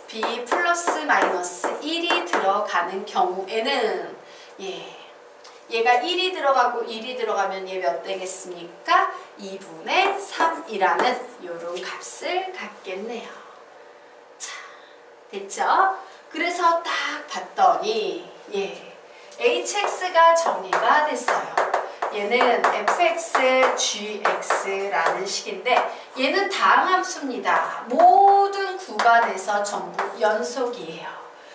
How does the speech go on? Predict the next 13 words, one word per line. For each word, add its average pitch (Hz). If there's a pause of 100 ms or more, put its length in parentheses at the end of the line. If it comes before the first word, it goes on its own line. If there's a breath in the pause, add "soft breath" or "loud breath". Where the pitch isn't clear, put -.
(200 loud breath)
거기에 247
어떤 233
지엑스라는 302
녀석을 320
요렇게 202
곱했는데요. 190 (240 loud breath)
이 277
지엑스라는 339
그래프는 226
사실 285
어떤 233
그래프 202
되겠습니까? 190